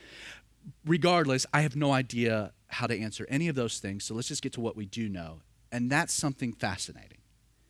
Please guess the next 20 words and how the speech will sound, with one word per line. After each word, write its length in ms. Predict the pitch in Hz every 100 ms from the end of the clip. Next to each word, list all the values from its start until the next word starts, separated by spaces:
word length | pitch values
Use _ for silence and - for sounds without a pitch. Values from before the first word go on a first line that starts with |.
| _ _ _
You 160 | 139 156
notice 300 | 240 294 330
it? 120 | 311 _ _ _ _ _ _ _ _ _ _ _
We're 100 | 170
told, 440 | - 254 143 120 -
look 140 | 190 214
at 100 | 294
it 80 | 170
again. 340 | 110 82 92 _ _ _ _ _ _ _ _ -
"The 100 | 160
Lord 400 | 160 269 339 156
God 520 | 139 113 104 107 - _
sent 580 | - - 190 220 - -
him 320 | - 165 151 -
out 300 | 135 139 135
of 240 | 131 120 110
the 100 | 110
Garden 440 | 101 90 90 82
of 100 | 90
Eden," 280 | 90 76 -